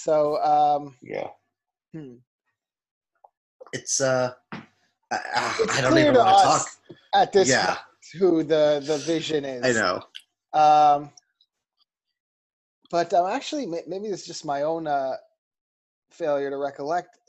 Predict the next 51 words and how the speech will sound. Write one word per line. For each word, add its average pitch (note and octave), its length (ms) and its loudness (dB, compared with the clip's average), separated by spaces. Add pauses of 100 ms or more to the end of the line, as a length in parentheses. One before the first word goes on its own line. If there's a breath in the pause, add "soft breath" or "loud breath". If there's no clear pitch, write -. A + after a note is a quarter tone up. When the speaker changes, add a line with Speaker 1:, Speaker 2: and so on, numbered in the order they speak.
(100)
Speaker 1:
The D3 120 -8
boar, C#3 540 -2 (120)
is C3 160 -12
that D#3 280 -4
a F#3+ 60 -10
significant A#3 580 -12
creature? A#3+ 420 -14 (160)
'Cause C3 160 -18
maybe D#3+ 220 -8
it's D#3 100 -8
just D3+ 220 -18
been C#3+ 200 -10
too C#3 180 -14 (100)
Speaker 2:
Oh, G3+ 80 2
Speaker 1:
long. A3 100 2
Speaker 2:
yeah, G#3 200 4
that's C3+ 300 -2
her, D3+ 280 2
um, C3 480 0 (540 soft breath)
well, C#3+ 240 4
Speaker 1:
Okay. A#2+ 120 -2
Speaker 2:
we'll D#3 160 4
find D#3 340 0
out D3+ 140 4
in C3+ 80 -2
the B2 80 -2
future, C3 400 -2
but A2+ 180 -2
it F#2+ 120 -8
has A2+ 220 -2
to G#2+ 60 -8
do G#2 240 -4
with F#2 220 -6
the F#2 100 -8
character, F2+ 500 -8
yes. E2 360 -10 (160)
Speaker 1:
Okay, A#2+ 340 -12
so C3 160 -10
I C3+ 140 -8
guess C3 300 -14
I C3 360 -10
had C3 160 -16
forgotten C3 400 -10
that A#2+ 240 -8
character B2+ 460 -12
dimension. C3+ 500 -12 (400 soft breath)
Uh, D3+ 320 4
Speaker 2:
Mm-hmm. C3+ 200 -6 (200)
Speaker 1:
it E3 140 -2
is F#3+ 220 -2
exciting D#3 680 -2